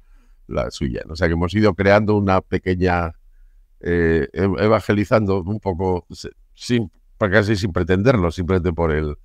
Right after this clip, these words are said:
porque, claro, eh, estaban asi-, tenían, asistían a las entrevistas que hacíamos, veían a la gente, ¿no?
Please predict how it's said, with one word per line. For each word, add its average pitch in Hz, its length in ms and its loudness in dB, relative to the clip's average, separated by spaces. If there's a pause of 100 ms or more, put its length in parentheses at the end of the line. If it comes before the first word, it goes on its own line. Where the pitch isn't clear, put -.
(440)
porque, 85 220 -2
claro, 101 320 6
eh, 73 240 0
estaban 80 440 2
asi-, 76 240 -4
tenían, 73 420 -2
asistían 76 420 -2
a 76 40 2
las 78 140 -4
entrevistas 82 720 0
que - 100 -6
hacíamos, 101 560 2
veían 71 420 -2
a 65 80 -6
la 64 80 -8
gente, 82 380 -8
¿no? - 60 -20